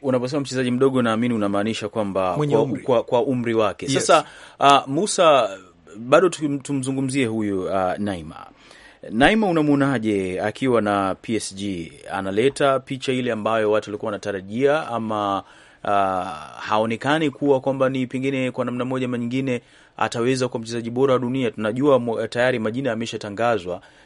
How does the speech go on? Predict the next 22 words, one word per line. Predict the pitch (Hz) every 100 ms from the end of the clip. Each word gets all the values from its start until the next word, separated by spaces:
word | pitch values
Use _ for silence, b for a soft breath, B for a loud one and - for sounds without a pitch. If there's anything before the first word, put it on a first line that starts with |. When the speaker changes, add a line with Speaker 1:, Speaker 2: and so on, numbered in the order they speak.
| -
Speaker 1:
na | 107 113 123
si | 143
majina | 135 165 143
mageni | 120 117 113 104
sana | 113 101 90 92 107
ambao | 104 107 110 104
ya | 98
wachezaji | - 104 107
wanaone-, | 101 98 101 95
wa-, | 101 101
wanauania | 101 104 107 113 120 107
tuzo, | - 104 98 95
uh, | B B B - 101 95 95 92 95
ya | 101
mchezaji | 101 101 98
bora | 113 120 101 90
wa | 98 95
dunia. | 98 98 95 87 87
Yupo | 92 110 - 101 101
Ronaldo, | 98 101 113 110 110 110 110
yupo | 101 - 92 92 90
Messi, | 92 101 117 - 120 113